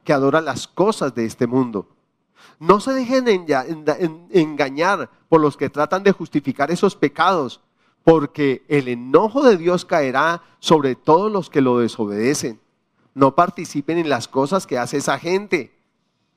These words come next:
¿Qué le decía Jesús? ¿Recuerda qué le decía Jesús al pueblo? "Hagan todo lo que los sacerdotes, los escribas y fariseos dicen,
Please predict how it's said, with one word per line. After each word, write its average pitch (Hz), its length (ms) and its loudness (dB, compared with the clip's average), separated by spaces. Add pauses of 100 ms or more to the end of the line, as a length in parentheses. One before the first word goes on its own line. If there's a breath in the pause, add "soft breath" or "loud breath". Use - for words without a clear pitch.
(260)
¿Qué 165 120 2
le 196 100 2
decía 185 420 0
Jesús? 165 360 0
¿Recuerda 151 360 2
qué 202 100 -10
le 202 80 -2
decía 160 260 0
Jesús 147 360 -2
al 160 160 2
pueblo? 190 400 -2 (880 soft breath)
"Hagan 220 520 2
todo 233 300 4
lo 233 160 4
que 190 120 2
los 180 180 0
sacerdotes, 175 720 0
los 170 180 -2
escribas 202 520 2
y 220 60 -8
fariseos 170 600 0
dicen, 226 500 2